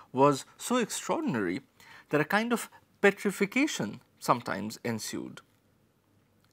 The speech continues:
It was commonly supposed that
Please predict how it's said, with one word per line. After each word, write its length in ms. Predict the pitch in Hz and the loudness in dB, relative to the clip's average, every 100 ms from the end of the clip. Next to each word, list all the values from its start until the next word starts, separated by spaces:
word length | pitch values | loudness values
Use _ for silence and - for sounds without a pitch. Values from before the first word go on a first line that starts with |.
| _ _ _ - - - - - - _ _ | _ _ _ -20 -20 -20 -20 -20 -20 _ _
It 140 | - 165 | 0 0
was 140 | 180 | 2
commonly 380 | - 277 359 320 | 4 2 2 0
supposed 720 | - 147 202 123 85 78 - - - - - | 0 2 4 4 0 -10 -16 -20 -20 -6 2
that 280 | 139 147 | 4 2